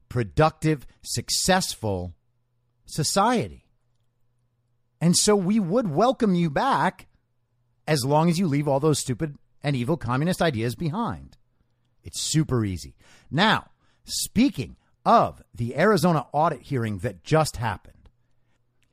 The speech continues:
I am a bit stunned, a bit floored, a bit overwhelmed because there was so much that came out.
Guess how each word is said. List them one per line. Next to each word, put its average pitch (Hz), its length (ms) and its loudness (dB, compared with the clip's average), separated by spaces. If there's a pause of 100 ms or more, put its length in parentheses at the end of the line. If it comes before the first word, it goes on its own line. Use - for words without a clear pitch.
(260)
I 190 160 6
am 147 720 2 (520)
a 131 120 0
bit 131 340 -2 (300)
stunned, 202 520 2
a 156 60 -4
bit 156 240 -4 (300)
floored, 175 640 4
a 139 100 2
bit 175 380 0 (520)
overwhelmed 175 920 2 (500)
because 180 380 4
there 196 220 4
was 175 360 2 (240)
so 247 460 2
much 208 580 0 (400)
that 156 280 0
came 160 280 -2
out. 127 280 -6